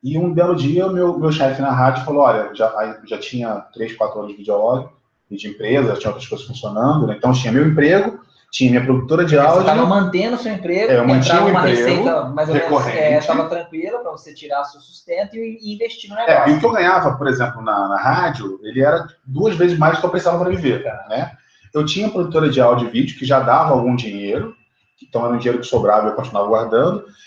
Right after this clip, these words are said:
Speaker 1: e a gente resolveu que, abrir esse spin-off do Videolog, que acabou tomando muito do meu tempo, né? Então, acho que eu sempre falo, falar de investimento, eu acho que o mais importante também, tão importante também, é falar de tempo, né? Então, eu dediquei muito tempo a isso.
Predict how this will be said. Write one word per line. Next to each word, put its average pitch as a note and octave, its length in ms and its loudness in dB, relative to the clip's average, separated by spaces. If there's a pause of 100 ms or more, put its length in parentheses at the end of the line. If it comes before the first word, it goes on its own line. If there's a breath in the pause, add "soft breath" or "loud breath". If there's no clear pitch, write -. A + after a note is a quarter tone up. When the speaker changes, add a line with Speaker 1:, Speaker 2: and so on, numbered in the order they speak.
Speaker 1:
e F#3 120 0
a - 20 0
gente F#3 180 -4
resolveu E3+ 520 0
que, - 160 -14
abrir C#3+ 260 -2
esse D#3+ 120 -6
spin-off C#3 540 0
do D3+ 120 -2
Videolog, E3 520 0
que F3+ 60 -16
acabou F#3+ 260 -2
tomando G3+ 280 -4
muito F#3+ 240 -4
do G#3+ 80 -10
meu A3+ 240 -6
tempo, C#3 360 -2 (480)
né? B2 180 0
Então, C3 140 2
acho E3 140 2
que - 180 -2
eu C#3+ 200 2
sempre G3 220 -4
falo, C3 360 2
falar B2 140 2
de B2 100 0
investimento, B2 540 -4 (360 soft breath)
eu A2+ 60 -4
acho B2+ 140 -4
que C#3 60 -4
o - 20 0
mais D3+ 160 2
importante D3+ 260 -4
também, D3+ 260 -4
tão G#3+ 180 2
importante C3+ 440 -6
também, C#3 300 -2
é - 20 -4
falar E3 360 -6
de F3 100 -10
tempo, A#2+ 500 -6
né? G#2+ 140 -6
Então, D3+ 340 -2
eu E3 60 0
dediquei E3 280 -6
muito F3+ 220 -8
tempo F#3+ 240 -6
a C#3+ 60 -4
isso. - 220 -6